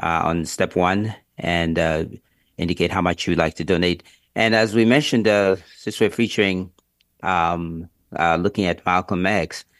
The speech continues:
the, for your support of, uh, a hundred and eighty dollars,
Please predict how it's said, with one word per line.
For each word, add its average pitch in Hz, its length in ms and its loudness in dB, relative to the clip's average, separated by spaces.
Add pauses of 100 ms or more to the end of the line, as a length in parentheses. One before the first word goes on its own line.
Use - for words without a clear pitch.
(320)
the, 98 280 4
for - 220 -2
your 104 200 2 (180)
support 127 460 2
of, 98 180 2
uh, 87 360 0 (500)
a 92 100 -6
hundred 98 300 0
and 90 80 0
eighty 95 200 2
dollars, 87 600 -2